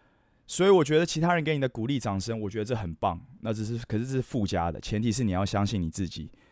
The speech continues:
因为当如果哪一天你要去想到是你不相信你自己的时候，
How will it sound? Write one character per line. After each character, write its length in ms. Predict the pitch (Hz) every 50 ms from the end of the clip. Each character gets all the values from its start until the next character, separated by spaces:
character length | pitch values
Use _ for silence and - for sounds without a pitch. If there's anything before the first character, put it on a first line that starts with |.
| _ _ _ _ _ _ -
因 120 | - 160 180
为 100 | 175 170
当 200 | 175 165 160 165
如 120 | 160 156
果 140 | 151 151 139
哪 180 | 120 101 104
一 40 | 107
天 280 | 104 - 127 123 127 123
你 140 | 110 101 107
要 160 | 107 117 123
去 100 | - 143
想 240 | 127 - 104 85 87
到 200 | 95 104 101 98
是 180 | - 110 101
你 140 | 87 98 101
不 120 | - 151
相 220 | 143 - 143 135 139
信 160 | - 147 117
你 100 | 98 90
自 160 | - - 120
己 140 | 98 101 95
的 100 | - -
时 200 | 80 - - -
候， 240 | - 85 87 80 -